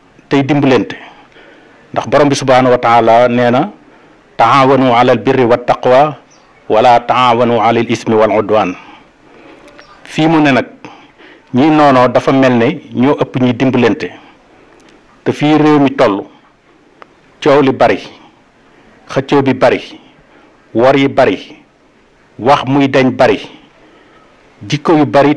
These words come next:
tàmbalee yàqu. Loolu tax na, ku fi am njàqare ku ne, sa xel dellu ca mag ñi wuy ji seen Borom. Sëriñ sii ci réew mi nag, koo ci xam ne say taalibe, àdduna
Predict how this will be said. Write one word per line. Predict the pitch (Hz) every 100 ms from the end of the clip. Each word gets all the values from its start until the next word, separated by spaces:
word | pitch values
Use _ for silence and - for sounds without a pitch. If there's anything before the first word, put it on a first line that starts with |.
| -
tàmbalee | - 135 135 127 120
yàqu. | 117 - - - - - _ _ _ _ - - - -
Loolu | 110 131 160
tax | 160 147
na, | 120 90 - _ _ - - - _ _
ku | -
fi | 160
am | 156 156
njàqare | 139 127 - 117 113
ku | 160
ne, | 156 - - _ _ _ _ _
sa | - 139
xel | 147 139 117
dellu | 139 135 123
ca | 139
mag | 131 139
ñi | 131 127
wuy | 131 123
ji |
seen | 117 123 107
Borom. | 101 90 - - - - _ _ _ _ - - - - - - - -
Sëriñ | - 165 170
sii | - 165
ci | 233
réew | 160 147
mi | 117
nag, | - - - - - _ _ _ _ _ _ - - _ -
koo | 156 165
ci | 151
xam | 151 147
ne | 127
say | 147 139
taalibe, | 147 127 113 95 - - - - _ _ _ _ _ _ _ - - - -
àdduna | - 151 151 151 165